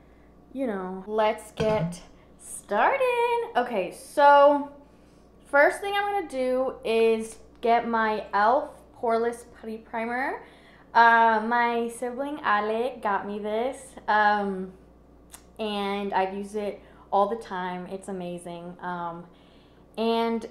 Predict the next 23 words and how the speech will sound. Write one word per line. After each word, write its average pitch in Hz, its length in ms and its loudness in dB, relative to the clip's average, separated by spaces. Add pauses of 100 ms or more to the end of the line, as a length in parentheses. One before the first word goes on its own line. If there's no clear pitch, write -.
it 226 200 -2
just 269 200 -4
helps 233 320 0
your 262 80 -4
makeup 220 380 -4
stay 196 280 -6
on 196 400 -4 (100)
pretty 220 300 -4
well. 202 600 2 (180)
It 202 40 -6
looks 196 240 -8
like 190 200 -8
this. 190 140 -10
It's, - 160 -16
like, 185 160 -8
creamy 185 340 -14
on 185 140 -12
s-, 185 160 -20 (100)
in 180 140 -12
the 185 80 -10
inside. 185 580 -8 (540)
Um, 190 640 -4 (720)
and 220 720 -2